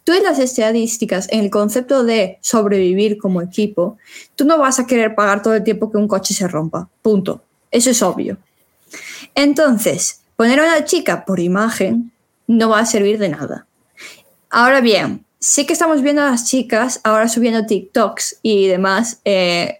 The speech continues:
mostrando también una imagen de ellas mismas también al,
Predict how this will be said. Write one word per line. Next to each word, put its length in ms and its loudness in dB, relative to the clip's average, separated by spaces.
mostrando 840 0
también 360 0
una 140 0
imagen 440 0
de 80 2
ellas 260 -2
mismas 340 -2
también 460 -2
al, 360 0